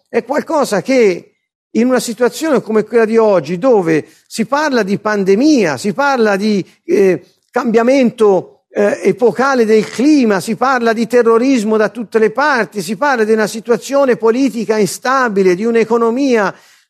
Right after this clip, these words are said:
completamente sbilanciata, e c'è agitazione in ogni dove, ogni giorno c'è agitazione. In una situazione di questo genere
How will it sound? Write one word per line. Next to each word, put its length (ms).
completamente 840
sbilanciata, 1120
e 120
c'è 160
agitazione 840
in 120
ogni 260
dove, 400
ogni 220
giorno 400
c'è 160
agitazione. 680
In 60
una 120
situazione 500
di 100
questo 360
genere 800